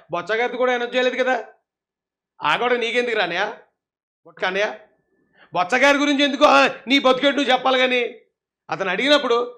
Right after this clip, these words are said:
"ఎస్, అనౌన్స్ చేస్తారు, ఈ సీట్ నాదే, గుడివాడ సీట్ నాదే, నేను ఇక్కడే పోటీ చేస్తున్నానని" అని చెప్పాలి కానీ, బొత్స గారికి అనౌన్స్ చేయలేదు, ఇంకొక లారీకి అనౌన్స్ చేయలేదు, ఇంకొక లేరికే, ఏటా మాట్లాడి?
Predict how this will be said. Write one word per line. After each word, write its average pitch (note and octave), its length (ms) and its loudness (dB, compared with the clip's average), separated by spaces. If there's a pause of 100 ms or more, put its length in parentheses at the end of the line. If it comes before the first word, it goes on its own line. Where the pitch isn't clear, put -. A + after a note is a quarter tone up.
(140)
"ఎస్, C4 240 2
అనౌన్స్ A#3+ 320 0
చేస్తారు, G3+ 280 -2
ఈ F#3 60 -8
సీట్ G3 280 -6
నాదే, G3 480 -2 (680)
గుడివాడ D#4+ 300 8
సీట్ C#4+ 240 4
నాదే, C4 400 6
నేను A#3+ 220 2
ఇక్కడే B3 180 0
పోటీ A#3 220 2
చేస్తున్నానని" A3+ 460 -4 (220)
అని A3+ 260 -6
చెప్పాలి C4 340 2
కానీ, A3 400 -2 (840)
బొత్స F#3+ 220 -2
గారికి A3 260 0
అనౌన్స్ A#3 260 -2
చేయలేదు, A#3 480 0 (380)
ఇంకొక A3+ 280 -2
లారీకి G#3+ 340 2
అనౌన్స్ A#3+ 300 -2
చేయలేదు, A#3 480 2 (220)
ఇంకొక G#3+ 240 0
లేరికే, G#3+ 640 -2
ఏటా D3+ 360 -8
మాట్లాడి? F3+ 760 -6